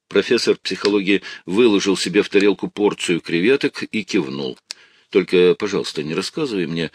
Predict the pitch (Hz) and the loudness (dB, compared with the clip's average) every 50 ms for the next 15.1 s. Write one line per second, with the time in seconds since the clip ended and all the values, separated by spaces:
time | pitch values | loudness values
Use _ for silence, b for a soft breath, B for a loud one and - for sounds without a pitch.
0 | B B B - 73 95 101 - - 87 - - - 80 - 92 85 - - 80 | B B B -12 -8 -8 -6 -6 -6 -6 -4 -6 -6 -6 -6 -6 -8 -6 -8 -10
1 | 73 69 - - - 135 143 135 107 80 69 62 _ _ _ _ _ _ _ _ | -8 -8 -10 -8 -6 -6 -4 -2 -2 -4 -4 -6 _ _ _ _ _ _ _ _
2 | B B B B B - - - 101 98 98 - - 90 82 92 85 87 85 71 | B B B B B -4 -2 0 0 0 -2 -4 -6 -6 -6 -6 -6 -6 -8 -8
3 | 67 60 - - - - - - - - _ _ _ _ - - - - 78 71 | -8 -10 -8 -8 -10 -10 -12 -16 -18 -20 _ _ _ _ -12 -10 -8 -6 -6 -6
4 | 67 65 62 - - 69 62 57 53 _ _ _ _ _ _ _ _ _ B B | -6 -6 -8 -8 -8 -8 -10 -12 -16 _ _ _ _ _ _ _ _ _ B B
5 | B B - 107 127 147 139 - - - 62 - - - - 76 - - - 69 | B B -6 -4 -2 -2 -2 -4 -4 -6 -8 -6 -6 -6 -6 -6 -4 -4 -6 -6
6 | - 67 64 - - 62 57 - - - - B B B B B B - 87 95 | -6 -10 -12 -10 -10 -10 -8 -8 -6 -6 -8 B B B B B B 0 2 2
7 | 92 87 - - 95 90 90 - - 76 65 64 67 71 76 - - - 131 139 | 2 2 0 -2 -4 -6 -6 -6 -6 -6 -6 -6 -10 -10 -8 -10 -8 -6 -6 -6
8 | 135 131 - - - - - - - - - 90 90 - _ - - - - - | -6 -8 -10 -12 -14 -12 -10 -10 -8 -8 -8 -8 -8 -10 _ -10 -6 -6 -6 -6
9 | - - - - - _ - - - - - _ _ _ _ _ _ _ _ _ | -6 -10 -14 -18 -18 _ -20 -18 -18 -20 -20 _ _ _ _ _ _ _ _ _
10 | _ _ _ _ _ _ _ _ _ B B B B B B B - 82 80 80 | _ _ _ _ _ _ _ _ _ B B B B B B B -8 -8 -6 -4
11 | 78 80 110 147 123 80 69 73 73 69 71 80 87 104 127 131 - - 170 151 | -2 -2 0 0 0 -2 -4 -6 -4 -4 -2 0 0 0 2 0 0 -2 -2 -2
12 | 123 95 82 67 - - - - - - - 95 98 - - 117 98 92 123 131 | -2 -4 -4 -4 -6 -6 -8 -8 -6 -4 -2 -2 0 0 0 0 2 4 4 2
13 | 117 101 113 143 139 - - 139 120 - 110 - - 107 92 - 117 120 - - | 4 4 4 4 4 2 -2 -4 -4 -6 -8 -6 -6 -6 -2 -2 -2 -2 -2 -4
14 | - - - 80 95 117 135 139 139 143 143 143 139 139 135 - - - - - | -8 -4 -2 0 0 0 0 -2 -4 -4 -6 -6 -8 -6 -4 -4 -4 -4 -4 -6
15 | - - | -8 -12